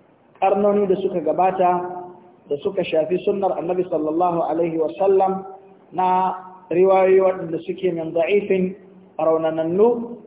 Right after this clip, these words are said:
aw makzubin, ko wanda aka yi ƙarya, aw muftara, ko wanda aka kirkire su, aw nahwa zalika, ko makamantan haka, "مما بينه أئمتنا السابقون"، irin waɗanda manyan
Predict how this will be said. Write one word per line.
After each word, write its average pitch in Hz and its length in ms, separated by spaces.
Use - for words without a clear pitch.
aw 190 180
makzubin, 185 760
ko 185 160
wanda 190 200
aka 175 380
yi 175 140
ƙarya, 208 580
aw 190 140
muftara, 190 560
ko 190 80
wanda 180 200
aka 190 160
kirkire 185 580
su, - 80
aw 175 180
nahwa 170 280
zalika, 190 440
ko 196 100
makamantan 170 560
haka, 180 360
"مما 165 300
بينه 180 560
أئمتنا 170 640
السابقون"، 165 840
irin 185 180
waɗanda 180 600
manyan 190 640